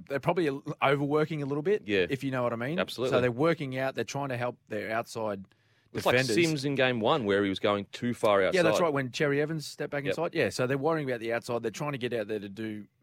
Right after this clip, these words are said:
Speaker 1: um, some work for their outside men, and
Speaker 2: Mm.
Speaker 1: then we just, we got beat back on the inside,
Speaker 2: Mm.
Speaker 1: um,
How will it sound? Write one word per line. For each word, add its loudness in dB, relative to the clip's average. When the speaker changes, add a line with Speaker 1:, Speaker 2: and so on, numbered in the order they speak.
Speaker 1:
um, -10
some -14
work -4
for -10
their -6
outside -4
men, -4
and -8
Speaker 2:
Mm. -4
Speaker 1:
then -6
we -8
just, -8
we -8
got -2
beat -4
back -6
on -8
the -8
inside, -10
Speaker 2:
Mm. -6
Speaker 1:
um, -8